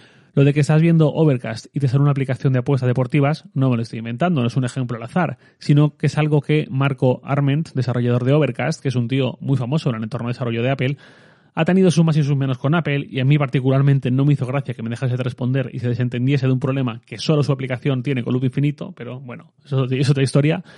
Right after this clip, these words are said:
Eh, Marco Arment tiene una reputación, tiene una trayectoria. Estuvo comentando esto en Twitter.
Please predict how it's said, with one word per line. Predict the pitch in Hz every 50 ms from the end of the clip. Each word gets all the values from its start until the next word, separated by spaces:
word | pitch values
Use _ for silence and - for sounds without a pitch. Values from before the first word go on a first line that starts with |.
| - - - _ _ _
Eh, | - 131 127
Marco | 127 131 139 151 143 170
Arment | 156 156 160 165 151
tiene | 143 143 143
una | 147 147
reputación, | 139 120 127 127 - 120 - - 180 185 143 123
tiene | 127 131
una | 135 135
trayectoria. | - 127 113 110 - - - 156 135 120 117 131 170 170 - _ _ -
Estuvo | 139 - - 165 170 165
comentando | 170 135 123 120 123 127 123 120
esto | 120 113 - 123
en | 120
Twitter. | 120 - 139 120 - - -